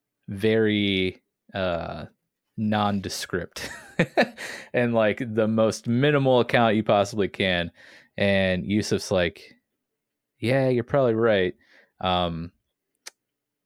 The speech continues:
or maybe, you know, we just don't tell him at all, and you just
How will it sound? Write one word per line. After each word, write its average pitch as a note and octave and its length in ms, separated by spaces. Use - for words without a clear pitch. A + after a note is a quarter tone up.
or B2+ 200
maybe, C3+ 320
you G#2+ 220
know, B2+ 160
we A#2+ 100
just - 300
don't A#2+ 260
tell C3+ 220
him A#2 100
at A2 60
all, C3+ 240
and E2 120
you F2 100
just F2+ 320